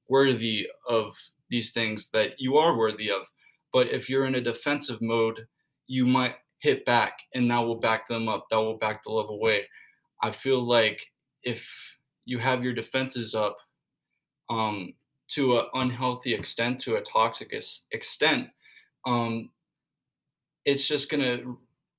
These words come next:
dampen your opportunities for the things that you deserve, that you value, like love or community, having your tribe. Um,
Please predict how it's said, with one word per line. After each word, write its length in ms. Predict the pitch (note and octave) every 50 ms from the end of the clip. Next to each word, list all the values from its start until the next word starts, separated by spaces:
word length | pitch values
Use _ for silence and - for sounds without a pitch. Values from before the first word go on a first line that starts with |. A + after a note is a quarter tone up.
| _ -
dampen 380 | B2+ D3+ D3 C#3+ C#3+ C#3+ D3+ C#3
your 140 | C3 C3 A2+
opportunities 840 | G#2+ A2+ A#2 - A#2 A2+ - C#3 C3 B2+ A#2+ A2+ A2 A2+ A2 G#2 G2+
for 280 | - - - - A2+ A2
the 100 | F2 -
things 440 | - - A#2+ A#2 A2 A2 G#2+ - -
that 280 | - G#2+ G2+ G2 - - - - _ _ _ _ _ _ _ _ _ _ _ _ _ _ _ _ _ -
you 240 | B2+ B2 C3+ C3 B2
deserve, 500 | A#2+ A#2+ A2 G2 G#2+ G#2+ G2+ G2 G2 -
that 160 | - G#2 G2+ A2
you 220 | A#2 A#2 A#2 A2 G#2
value, 460 | G#2+ G#2 G2+ F#2+ F#2+ F2+ - - - - - - - - _
like 240 | - G#2 G#2 G2 - -
love 500 | A2+ A#2+ A#2+ A2+ A2 G#2+ G2+ F#2+ - - _ -
or 180 | G#2+ G#2+ G2+
community, 680 | - - - A#2 A#2 B2 A#2+ A2+ A2 G#2 G2+ G2+ F#2+ F#2+ -
having 320 | - A2+ G2+ G#2+ A2 G#2+
your 100 | G#2+ G#2
tribe. 460 | G2 - - A#2+ A2+ A2+ G#2+ G2 F#2+ - - _ - - - _ _ _ _ _ _ -
Um, 360 | A#2+ A#2 A2 G#2 G2+ G2 F2